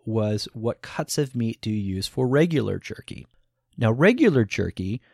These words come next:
is, as you might guess, made from slabs of meat that are dr-,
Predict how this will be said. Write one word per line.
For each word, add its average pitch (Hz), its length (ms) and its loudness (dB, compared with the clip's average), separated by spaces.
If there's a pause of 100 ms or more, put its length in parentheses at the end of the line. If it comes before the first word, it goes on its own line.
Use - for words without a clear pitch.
(380)
is, 113 520 0 (100)
as 92 220 -6
you 107 80 0
might 95 260 -2
guess, 92 400 -2 (280)
made 107 280 0
from 107 480 0
slabs 98 560 -4
of 151 80 6
meat 214 220 4
that 92 140 -2
are 98 80 0
dr-, 98 200 -8